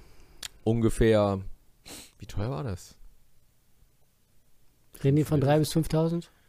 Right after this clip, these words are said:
Speaker 1: Ja, drei bis fünf Mille, auf jeden, nee, vier, ja, vier, fünf Mille war das, ne?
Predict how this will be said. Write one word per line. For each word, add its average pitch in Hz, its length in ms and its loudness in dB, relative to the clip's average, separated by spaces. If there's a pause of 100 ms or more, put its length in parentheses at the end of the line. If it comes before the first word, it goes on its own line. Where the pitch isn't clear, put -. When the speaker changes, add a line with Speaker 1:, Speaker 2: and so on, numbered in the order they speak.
(220)
Speaker 1:
Ja, 101 140 0
drei 104 200 -2
bis 113 120 -6
fünf 117 200 -2
Mille, 101 280 -2
auf 90 100 -8
jeden, 107 160 -6
nee, 110 140 -2
vier, 107 300 -10
ja, 101 200 0
vier, 127 220 -4
fünf 120 220 -10
Mille 123 200 -8
war 82 140 -6
das, 82 180 -10
ne? 110 100 -10